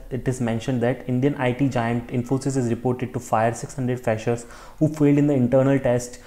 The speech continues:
according to the media reports. This comes just after a few days after another I T firm, Wipro, laid off freshers who failed the internal test. So this is the, uh, thing that we were just talking about. So what can you do in this case? So guys, like, uh, uh,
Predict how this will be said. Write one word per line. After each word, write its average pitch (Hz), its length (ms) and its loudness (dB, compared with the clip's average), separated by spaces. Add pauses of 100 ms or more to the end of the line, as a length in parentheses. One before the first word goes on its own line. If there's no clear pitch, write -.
(140)
according 120 360 4
to 127 80 2
the 131 100 2
media 117 320 2
reports. 107 360 -2
This 120 200 -2
comes 143 240 0
just 139 240 0
after 151 220 2
a - 20 2
few 147 220 2
days 139 160 2
after 135 220 0
another 123 380 0
I 117 140 2
T 120 120 -6
firm, 127 260 -2
Wipro, 117 300 0
laid 117 180 4
off 113 160 -2
freshers 131 440 0 (240)
who 131 120 2
failed 127 300 4
the 139 120 2
internal 110 400 0
test. 101 400 -6 (260)
So 123 140 0
this 120 240 0
is 123 140 0
the, 139 260 0 (140)
uh, 107 320 -2 (380)
thing 127 300 0
that 117 200 0
we 123 100 2
were 120 140 2
just 127 260 0
talking 127 300 0
about. 117 320 0 (220)
So 135 100 0
what 120 240 4
can 139 240 0
you 135 80 2
do 131 160 2
in 127 160 2
this 113 180 -2
case? 110 200 -4
So 147 80 -4
guys, 147 420 -2
like, 127 320 0
uh, 120 220 4 (360)
uh, 117 280 2